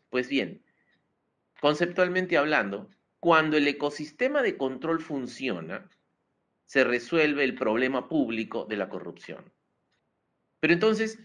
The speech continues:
hay que ser conscientes cómo podemos aportar más desde la F S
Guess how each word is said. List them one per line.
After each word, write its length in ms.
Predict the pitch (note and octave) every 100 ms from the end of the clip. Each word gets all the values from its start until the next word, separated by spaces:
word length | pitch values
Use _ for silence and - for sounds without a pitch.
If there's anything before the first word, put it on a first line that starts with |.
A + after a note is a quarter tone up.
| _ _ _
hay 120 | F3+
que 100 | F3
ser 200 | F#3+ G3+
conscientes 760 | G3+ G3 G3 F#3 E3+ G3 G3+ - _
cómo 460 | - B3+ C4+ C4 A3+
podemos 500 | G3 G3 G3+ G3 G3
aportar 760 | F3+ F3 D#3+ D#3 - F#3 F3+ F3+
más 760 | F#3+ B3+ G3+ G2+ - - _ _ _ _ _ _ _ _
desde 380 | - F#3+ F3+ D#3+
la 160 | C#3+ C#3+
F 380 | D#3 G3 G3
S 460 | G#3 G3+ D3 - -